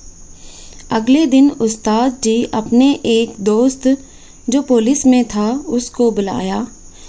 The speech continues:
और उसके साथ में कुछ सिपाही भी आए। सभी उस्ताद जी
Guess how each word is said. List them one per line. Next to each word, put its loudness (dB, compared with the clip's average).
और 2
उसके 0
साथ -4
में 2
कुछ -2
सिपाही -2
भी 2
आए। -2
सभी 2
उस्ताद -2
जी 0